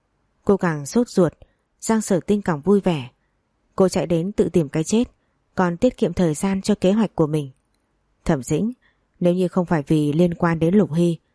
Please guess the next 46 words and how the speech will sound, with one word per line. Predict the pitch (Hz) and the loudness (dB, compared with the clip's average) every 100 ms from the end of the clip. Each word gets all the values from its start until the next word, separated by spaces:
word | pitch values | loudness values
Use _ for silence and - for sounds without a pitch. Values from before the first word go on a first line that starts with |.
| _ _ _ _ | _ _ _ _
tôi | 233 220 | 0 2
thật | 170 | 0
sự | - 175 151 | -2 -2 -2
thích | 156 247 - | 0 -2 0
tính | 180 190 | -2 0
cách | 240 247 | -4 -2
thẳng | 190 143 | -2 -2
thắn | 156 185 | -2 0
này | 190 | 0
của | 139 147 | 0 0
cô." | 165 170 165 _ _ _ _ _ _ _ _ _ _ | 2 2 0 _ _ _ _ _ _ _ _ _ _
Đương | - 175 | 0 2
nhiên | 170 165 | 2 0
Thẩm | 180 139 | 0 0
Dĩnh | - 160 196 | 0 -2 -2
sẽ | 190 | -2
không | 190 196 | -2 -2
cảm | 175 160 | -2 -4
thấy | - 156 185 233 | -2 0 0 0
đây | 214 196 | 2 2
là | 170 156 | 2 0
lời | 165 156 | 0 0
khen | 208 214 | 0 2
thật | 190 160 | 0 0
lòng. | 160 147 - _ _ _ _ _ | -2 -2 -10 _ _ _ _ _
Biểu | 190 175 | 2 2
tình | 185 180 160 | 2 0 0
vẫn | 175 214 | -4 -2
lạnh | 226 170 | -2 0
lùng | 165 135 | -2 0
như | 165 | -2
trước, | - 247 - _ _ _ _ | 0 0 -2 _ _ _ _
giống | - 175 | -2 0
như | 180 175 165 | 0 -2 0
đang | 175 170 | -2 -4
nhìn | 156 135 | -6 -2
cô | 170 | -2
ta | 170 | -2
tự | 165 151 | -4 -4
diễn | 147 165 202 | -2 0 0
vậy. | 180 - _ _ _ _ _ _ _ _ _ | 0 -2 _ _ _ _ _ _ _ _ _
Lúc | 214 240 | 0 2
này | 220 175 160 | 2 -2 0
Giang | 220 214 | -2 0
Sở | 208 160 | 0 0
Tinh | - 196 | 0 0